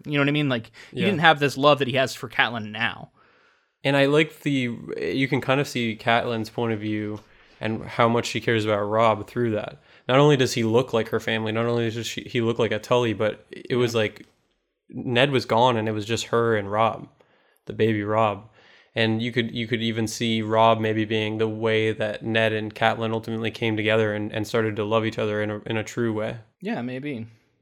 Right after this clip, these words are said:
Speaker 1: So I do wanna get into one of my biggest disappointments with the show. And, uh, I will fully admit that I totally understand why this is the case. It's money.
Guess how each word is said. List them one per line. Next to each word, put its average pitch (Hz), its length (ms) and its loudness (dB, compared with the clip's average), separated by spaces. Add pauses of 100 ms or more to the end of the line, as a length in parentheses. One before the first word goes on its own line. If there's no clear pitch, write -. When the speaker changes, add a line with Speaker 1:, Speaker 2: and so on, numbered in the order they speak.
(200)
Speaker 1:
So 160 500 4
I 156 100 4
do 254 160 0
wanna 233 200 2
get 165 140 -2
into 139 680 -2
one 143 200 -6
of 131 80 -4
my 123 260 -4 (120)
biggest 151 440 -2
disappointments 117 680 -8
with 113 140 -12
the 110 40 -12
show. - 420 -8 (680)
And, 131 480 -2 (100)
uh, 120 540 0
I 139 160 4
will 151 260 -2 (200)
fully 175 440 0
admit 143 380 -2 (120)
that 120 360 2
I 117 160 0
totally 143 240 -2
understand 127 480 -4
why 117 280 2
this 127 180 -6
is 123 100 -12
the 123 80 -12
case. - 480 -6 (500)
It's 117 220 -4
money. 120 300 -6